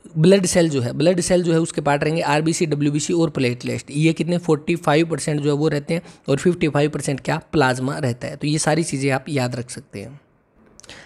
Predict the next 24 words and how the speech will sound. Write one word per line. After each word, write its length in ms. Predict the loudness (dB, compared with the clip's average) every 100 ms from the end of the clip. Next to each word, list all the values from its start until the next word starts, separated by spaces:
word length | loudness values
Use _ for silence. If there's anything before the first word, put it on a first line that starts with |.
| 0
थर्टी 180 | 2 2
क्वेश्चन 280 | 2 2 2
देखिए, 160 | 2 2
थर्टी 320 | 2 0 0
में 140 | 2
जो 80 | 0
दिया 220 | 0 0
गया 140 | 2 2
है, 80 |
रिप्रे-, 580 | 2 0 0 0 0 -2
रिफ्रेश 600 | -2 -2 2 2 2 0
दर 260 | -2 0 0
को 240 | -2 -2
डैश 460 | 0 0 2 2 0
या 200 | 0 0
साइकिल 460 | 0 -2 -2 -2
per 160 | -2 -4
second 240 | -2 -2
में 140 | 0 0
मापा 320 | 0 0 0
जाता 240 | 0 0
है, 60 | -2
तो 80 | -2
किसमें, 340 | -4 -4 -4